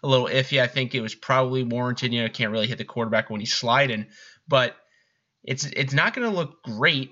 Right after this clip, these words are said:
when you have that backup in just because of the depth. It's not,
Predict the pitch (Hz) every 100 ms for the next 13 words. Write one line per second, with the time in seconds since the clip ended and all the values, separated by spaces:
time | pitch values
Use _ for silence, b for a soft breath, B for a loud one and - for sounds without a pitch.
0 | - 151 123 120 127 120 113 123 113 110
1 | 117 151 131 113 - 117 113 101 92 113
2 | - 98 - 127 120 123